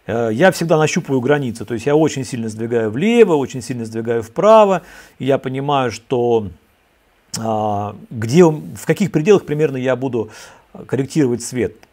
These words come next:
в каких пределах это разумно, а в какие уже вылезать, э, не следует. Пожалуй, давайте посмотрим, вот до,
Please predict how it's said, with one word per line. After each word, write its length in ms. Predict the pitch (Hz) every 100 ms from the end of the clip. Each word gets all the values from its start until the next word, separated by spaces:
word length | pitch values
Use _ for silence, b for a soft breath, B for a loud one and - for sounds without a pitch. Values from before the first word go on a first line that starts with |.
| _
в 60 | -
каких 460 | 117 - 139 - b b b _ _
пределах 380 | 131 131 160 127
это 160 | 127 131
разумно, 500 | 135 170 240 208 175
а 100 | -
в 60 |
какие 300 | - - 190
уже 480 | 143 113 139 160 -
вылезать, 540 | 107 120 110 135 135 B B B B B -
э, 240 | 101 104
не 320 | - 123 139
следует. 680 | - 127 117 95 78 76 - b b b b b _
Пожалуй, 760 | 147 156 190 226 214 196 190 170 - 135
давайте 320 | 139 123 -
посмотрим, 540 | 120 117 123 98 98
вот 220 | 95 92
до, 300 | 127 233 247